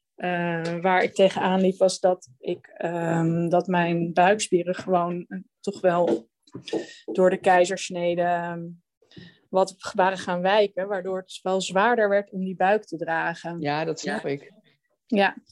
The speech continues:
Speaker 1: En dat, en daardoor kon ik op het laatst niet meer hele lange afstanden lopen. Maar het, ja, fysiek voelde ik nog steeds wel veel beter dan met de tweeling. Ik kon nog steeds,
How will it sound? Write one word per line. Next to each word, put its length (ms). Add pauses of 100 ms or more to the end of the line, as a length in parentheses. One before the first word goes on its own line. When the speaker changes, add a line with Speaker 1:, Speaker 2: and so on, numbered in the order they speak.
(440)
Speaker 1:
En 100
dat, 200
en 500
daardoor 280
kon 140
ik 80
op 60
het 100
laatst 320
niet 200
meer 180
hele 240
lange 280
afstanden 500
lopen. 380
Maar 300
het, 240
ja, 260
fysiek 400
voelde 300
ik 60
nog 140
steeds 280
wel 120
veel 240
beter 400
dan 180
met 160
de 80
tweeling. 600
Ik 60
kon 140
nog 140
steeds, 400